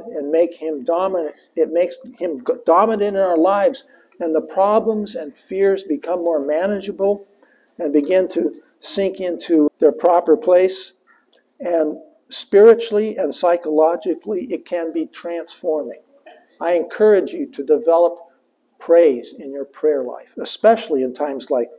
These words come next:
Daniel was facing. Faith reaches to the unseen and grasps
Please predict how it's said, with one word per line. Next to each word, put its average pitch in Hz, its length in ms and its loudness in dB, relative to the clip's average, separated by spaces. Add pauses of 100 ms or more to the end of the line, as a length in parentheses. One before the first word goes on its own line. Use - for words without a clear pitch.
(120)
Daniel 139 400 -2
was 104 140 -12
facing. - 400 -10 (2000)
Faith 208 440 4
reaches 196 480 4
to 165 180 2
the 156 140 2
unseen 180 580 -2
and 131 220 -4
grasps 165 640 2